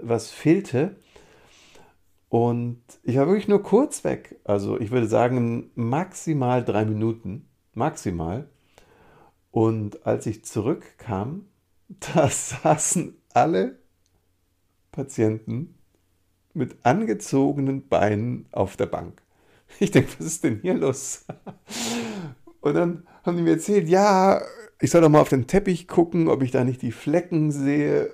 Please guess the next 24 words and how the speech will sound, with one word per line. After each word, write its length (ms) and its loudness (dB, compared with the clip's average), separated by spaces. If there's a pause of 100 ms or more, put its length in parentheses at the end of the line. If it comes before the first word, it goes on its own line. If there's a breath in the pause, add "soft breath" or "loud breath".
und 260 -4
wie 320 -8
eklig 460 2
das 260 -4
ist 520 -4
und 200 -6
was 260 -4
da 140 -2
die 120 -8
Klinik 580 -6
eigentlich 260 -4
den 140 -6
Patienten 480 -6
zumutet 960 -4 (840 soft breath)
auf 300 -4
so 200 -2
einer 520 0 (440 soft breath)
gefährlichen 800 0
Unterlage, 680 2
wo 100 -2
man 200 -4
sich 160 -8
so 180 -6
Bi-, 300 -8